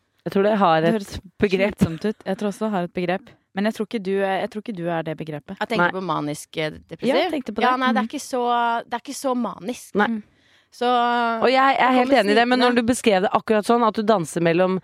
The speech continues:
Speaker 3: Ja, det
Speaker 1: depresjon og
Speaker 3: reflekterer det.
Speaker 1: eufori, det
Speaker 3: Ja, ja,
Speaker 1: har
Speaker 3: ja.
Speaker 1: en definisjon. Men det er,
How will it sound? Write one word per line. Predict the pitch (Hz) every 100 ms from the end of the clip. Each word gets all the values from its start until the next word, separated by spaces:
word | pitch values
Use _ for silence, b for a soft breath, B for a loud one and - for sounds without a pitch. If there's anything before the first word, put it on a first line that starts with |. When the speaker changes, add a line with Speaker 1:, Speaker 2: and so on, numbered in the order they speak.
| B
Speaker 3:
Ja, | 214 202 208 208
det |
Speaker 1:
depresjon | 226 208 196
og | 185
Speaker 3:
reflekterer | 196 190
det. | 214
Speaker 1:
eufori, | 220 240 196
det | 214
Speaker 3:
Ja, | 220
ja, | 190
Speaker 1:
har | 180 156
Speaker 3:
ja. | 165
Speaker 1:
en | 185 190 185
definisjon. | 180 180 190 180 190
Men | 208 240
det | 247
er, | 254 220 220